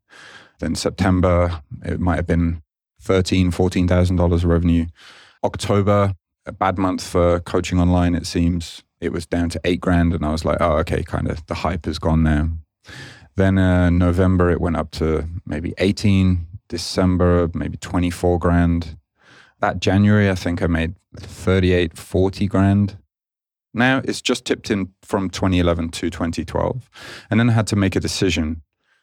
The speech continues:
Because am I gonna re-up my contract at the high school, or am I gonna tell them? Because the end of the school year is April, end of March, and they need to know. And at that point,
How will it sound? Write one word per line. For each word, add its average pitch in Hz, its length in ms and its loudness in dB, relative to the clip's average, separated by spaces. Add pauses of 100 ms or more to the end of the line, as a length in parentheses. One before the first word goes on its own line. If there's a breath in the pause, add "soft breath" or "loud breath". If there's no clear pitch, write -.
(180)
Because 85 380 -2 (100)
am 87 140 2
I 85 40 2
gonna 82 220 2
re-up 87 400 0
my 87 160 -2
contract - 800 -4 (100)
at 85 140 -4
the - 80 -8
high 82 260 -4
school, 147 280 -2 (100)
or 87 140 2
am 85 100 2
I 80 60 2
gonna 76 200 -2
tell 76 280 -4
them? 80 340 -8
Because 92 300 -6
the 85 280 0 (120)
end 98 180 2
of 87 120 0
the 85 100 -4
school 85 260 0
year 78 220 2
is - 320 -8
April, 85 520 -2 (160)
end 87 140 0
of 80 100 0
March, 87 440 -2
and 80 180 0
they 78 80 2
need 80 240 -2
to - 120 -8
know. - 280 -6 (840 loud breath)
And 110 180 2
at 120 120 0
that 104 180 -2
point, 101 260 0